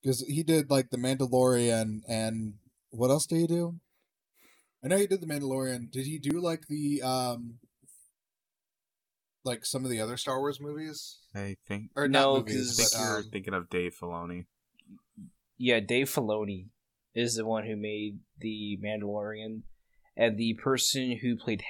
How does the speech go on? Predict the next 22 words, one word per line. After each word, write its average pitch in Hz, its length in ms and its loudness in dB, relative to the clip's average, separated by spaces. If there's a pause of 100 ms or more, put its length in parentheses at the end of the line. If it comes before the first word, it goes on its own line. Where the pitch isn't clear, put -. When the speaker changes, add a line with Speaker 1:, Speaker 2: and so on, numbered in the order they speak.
Speaker 3:
Happy 101 600 -4 (500)
wrote 113 360 2
the 104 500 -4 (300)
script - 500 0
for 90 280 -6
it, 95 220 -6 (280)
'cause 120 120 -6
he 113 120 0
also 110 280 4
worked 104 240 -4
with - 60 4
Speaker 1:
That's 196 260 10
Speaker 3:
the 165 80 4
Speaker 1:
what 147 100 10
it 117 80 6
Speaker 3:
Avengers. 98 240 -2
Speaker 1:
is. - 380 -8 (100)
Okay. 147 460 6 (200)
Speaker 3:
And 107 680 0 (480)
Dave 120 340 2
Filoni 117 500 4
also 104 720 2